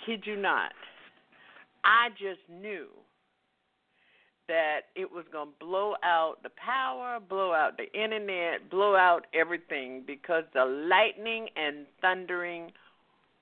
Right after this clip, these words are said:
was unbelievable. Now, all of those know that this is our tenth year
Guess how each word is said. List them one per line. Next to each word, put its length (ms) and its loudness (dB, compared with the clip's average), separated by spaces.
was 580 4
unbelievable. 1400 -2
Now, 320 0
all 220 4
of 120 -6
those 320 -2
know 400 -6
that 140 -6
this 120 -4
is 180 -10
our 140 2
tenth 240 -8
year 320 -6